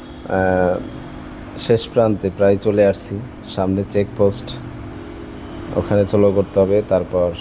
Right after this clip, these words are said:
ওখান থেকে বেরিয়ে আমরা ওই অক্সিজেনের ওই রোডে চলে যাব।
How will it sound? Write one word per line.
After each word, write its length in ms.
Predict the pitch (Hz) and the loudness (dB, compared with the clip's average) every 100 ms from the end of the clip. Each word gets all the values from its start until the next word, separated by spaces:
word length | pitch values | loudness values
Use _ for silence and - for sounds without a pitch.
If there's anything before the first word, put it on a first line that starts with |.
| - | -6
ওখান 260 | 95 92 | -4 -2
থেকে 200 | 92 95 | -2 0
বেরিয়ে 460 | 92 95 95 104 104 | 2 2 4 4 4
আমরা 420 | 92 92 92 87 - 82 - - - - - - - | 2 0 0 0 -2 -10 -14 -14 -14 -14 -14 -14 -2
ওই 400 | 95 92 87 85 - | 2 4 4 2 2
অক্সিজেনের 560 | 98 - 113 107 110 117 | 0 0 2 4 4 2
ওই 200 | 113 127 | 4 6
রোডে 300 | 120 110 95 92 | 6 4 2 -2
চলে 220 | 98 92 | -2 -2
যাব। 140 | 85 | -2